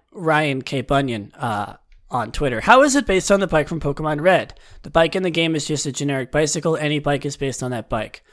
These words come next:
It's like saying the tree in my backyard is based on a tree from Pokemon."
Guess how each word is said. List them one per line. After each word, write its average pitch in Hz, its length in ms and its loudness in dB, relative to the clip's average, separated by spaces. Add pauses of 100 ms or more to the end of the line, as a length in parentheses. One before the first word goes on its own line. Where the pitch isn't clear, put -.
(180)
It's - 100 -8
like 185 140 4
saying 240 300 6
the 220 100 4
tree 233 240 -2
in 285 80 2
my 240 120 4
backyard 180 460 4
is 143 120 -2
based 139 280 -4
on 165 100 -2
a 151 60 -2
tree 135 160 -6
from 127 160 -10
Pokemon." 113 480 -4